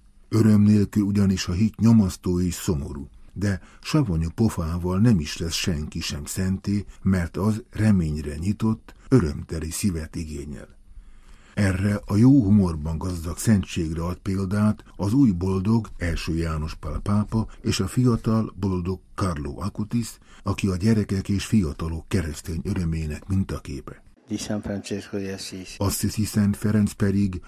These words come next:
Speaker 1: a tökéletes öröm evangéliumi paradoxonával épít bennünket. Az életszentség a keresztény közösségek konkrét életéből fakad, folytatta a pápa az életszentség eredetének a vizsgálatával.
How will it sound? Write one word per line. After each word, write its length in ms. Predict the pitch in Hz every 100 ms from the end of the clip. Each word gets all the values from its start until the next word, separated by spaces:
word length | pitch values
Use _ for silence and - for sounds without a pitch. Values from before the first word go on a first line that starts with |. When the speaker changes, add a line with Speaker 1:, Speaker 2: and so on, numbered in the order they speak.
| -
Speaker 1:
a 140 | - 98
tökéletes 760 | 135 131 101 82 78 73 71
öröm 400 | 113 104 98 92 -
evangéliumi 760 | 139 101 85 87 92 90 90
paradoxonával 1080 | 90 110 85 76 73 - 90 82 78 82 78
épít 400 | 78 90 87 73
bennünket. 760 | 71 69 69 71 - 69 - - -
Az 120 | - 127
életszentség 720 | 165 143 127 131 123 - 107
a 120 | 104
keresztény 600 | 127 107 76 - 90 87
közösségek 760 | 104 87 85 - 92 85 85 -
konkrét 560 | 120 120 120 104 101
életéből 640 | 101 90 80 - 87 82 85
fakad, 460 | - 101 71 65 - - -
folytatta 580 | - 98 87 - - 80
a 60 | -
pápa 460 | 95 95 - 90 - - -
az 140 | - 107
életszentség 840 | 135 110 101 - 95 95 98 87
eredetének 800 | 90 90 80 76 - 85 80 73
a 60 | 76
vizsgálatával. 1040 | 87 80 76 71 76 - 69 69 71